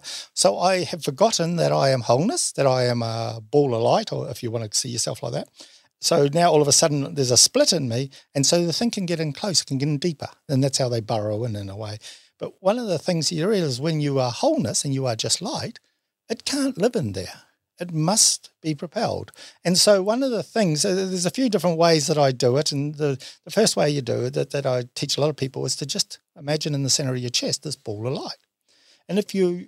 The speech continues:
look and see this ball of light, there's two things that happen. One is you're connecting with your heart.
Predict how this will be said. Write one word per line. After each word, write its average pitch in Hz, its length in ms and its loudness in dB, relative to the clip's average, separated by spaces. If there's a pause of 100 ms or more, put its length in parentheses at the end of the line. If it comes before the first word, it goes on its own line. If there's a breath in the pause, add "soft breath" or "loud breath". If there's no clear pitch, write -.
look 196 300 -10
and 175 120 2
see 202 240 2
this 175 160 0
ball 156 300 2
of 139 80 4
light, 139 180 4
there's 175 140 0
two 269 120 0
things 240 260 0
that 175 120 -4
happen. 107 400 -2 (480 soft breath)
One 247 220 2
is 208 160 2
you're 165 320 2
connecting 151 540 0
with 135 180 0
your 131 140 2
heart. - 440 -4